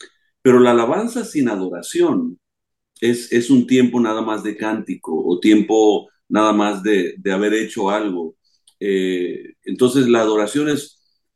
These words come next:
¿cuánto amo verdaderamente a Dios? Entonces, bueno, lo amo con todo mi corazón. Ok, entonces, ¿cómo lo vas a expresar? Porque el amor se expresa. Eh, servicio, postrarse.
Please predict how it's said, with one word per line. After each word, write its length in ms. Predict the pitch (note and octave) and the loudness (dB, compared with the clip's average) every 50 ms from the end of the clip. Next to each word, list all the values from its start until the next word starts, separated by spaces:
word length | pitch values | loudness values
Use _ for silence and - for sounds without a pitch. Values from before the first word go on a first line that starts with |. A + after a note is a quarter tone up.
| _ _ _ _ _ _ _ | _ _ _ _ _ _ _
¿cuánto 480 | _ - E3 F#3+ G#3+ A#3 A#3 - - C3 | _ -6 -4 -2 -2 -2 0 0 0 2
amo 280 | B2 B2+ C#3 C3+ A#2+ | 2 4 4 4 2
verdaderamente 760 | A2 G#2+ F#2+ F#2 F#2+ F#2+ G2+ G#2 G#2 G#2 G2+ G2 F#2+ - G2 | 2 -2 -4 -4 -4 -4 -4 -4 -4 -4 -4 -6 -6 -6 -8
a 60 | F#2 | -10
Dios? 480 | E2 E2 C#2+ - - - - - - _ _ _ _ _ _ _ _ _ _ _ _ _ _ _ _ _ | -10 -10 -14 -18 -20 -20 -20 -20 -20 _ _ _ _ _ _ _ _ _ _ _ _ _ _ _ _ _
Entonces, 480 | - - - D3 C3+ D#3+ D3+ - - - | -6 -2 0 2 4 4 2 2 0 -2
bueno, 240 | E3 F3+ G3 G3 | -2 0 0 2
lo 160 | - A#2+ B2+ C#3 | 2 4 4 4
amo 200 | D#3 E3+ D#3 - | 4 2 0 0
con 200 | C3+ B2 A#2 - | -2 -4 -2 0
todo 120 | C#3 C#3+ | 2 2
mi 140 | C3+ B2+ A#2 | 2 2 0
corazón. 420 | - A2 G2+ F#2+ F#2 A2 G#2 G2+ G2+ | -2 -6 -8 -8 -8 -8 -8 -8 -6
Ok, 180 | A2 - - | -6 -2 0
entonces, 520 | A#2 B2 B2+ A2+ - B2 B2 B2+ B2 B2+ - | 2 2 2 0 -2 -4 -4 -4 -6 -8 -10
¿cómo 400 | - - D3 D#3 D3 D#3+ D#3 C#3+ | -8 -4 -2 -2 0 2 2 2
lo 120 | B2+ A#2 | 2 0
vas 200 | A#2 A2+ - - | -2 -6 -10 -12
a 40 | B2+ | -16
expresar? 720 | - - - - - G#2 F#2+ F#2 - - - G2+ E2+ - - - _ _ _ | -18 -18 -20 -14 -10 -8 -8 -8 -8 -10 -10 -10 -10 -12 -14 -20 _ _ _
Porque 240 | - F#2+ F#2 - G#2+ | -8 -8 -6 -4 -4
el 80 | G#2 | -2
amor 480 | G#2 G2 G#2+ A#2 B2 C#3 D3 C#3+ - - _ _ _ _ _ _ _ | -2 0 2 4 4 2 2 -2 -6 -12 _ _ _ _ _ _ _
se 220 | - - - A#2 | -20 -8 -6 -6
expresa. 760 | G#2+ - - - - - A2+ A2 G2+ G2+ - - - - _ _ _ _ _ _ _ _ _ _ _ - | -6 -6 -10 -8 -4 -2 -2 -2 -2 -4 -6 -10 -12 -14 _ _ _ _ _ _ _ _ _ _ _ -2
Eh, 280 | G2 G#2 G#2 G2+ G2+ | 0 2 4 4 2
servicio, 800 | F#2+ - - G#2+ G2 G#2 G#2+ B2+ B2 - - G2+ F2 D#2 - - _ _ _ - - | 2 2 2 2 2 4 4 4 4 4 0 -2 -4 -4 -6 -10 _ _ _ -10 -6
postrarse. 840 | G2 F#2 - - - A2 A#2 A#2+ A#2+ A2+ - - F#2+ E2+ - - _ | -4 -4 -4 -4 -2 0 2 2 2 0 -2 -4 -4 -4 -6 -8 _